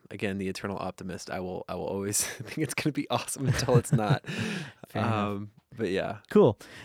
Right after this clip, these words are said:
Speaker 2: So at this point, we kinda talked about all of our twenty seventeen, uh, most anticipated for this, uh, podcast. We're gonna be doing parts two and three in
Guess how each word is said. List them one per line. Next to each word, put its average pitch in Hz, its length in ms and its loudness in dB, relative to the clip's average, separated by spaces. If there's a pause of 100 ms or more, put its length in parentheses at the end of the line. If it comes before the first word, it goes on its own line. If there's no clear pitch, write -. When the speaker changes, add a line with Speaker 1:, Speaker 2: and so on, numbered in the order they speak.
(140)
Speaker 2:
So 180 460 8
at 165 100 0
this 202 120 6
point, 170 400 6
we 147 200 6
kinda 131 220 4
talked 135 220 2
about 131 180 6
all 123 100 8
of 120 60 4
our 120 80 6
twenty 127 240 2
seventeen, 127 720 2
uh, 123 140 0
most 131 280 2
anticipated 123 580 2
for 123 140 -2
this, 123 320 2
uh, 120 240 -2
podcast. 117 500 -2
We're 135 60 2
gonna 127 120 4
be 123 80 4
doing 127 360 6
parts - 280 -2
two 123 220 0
and 117 140 0
three 131 280 4
in 117 60 0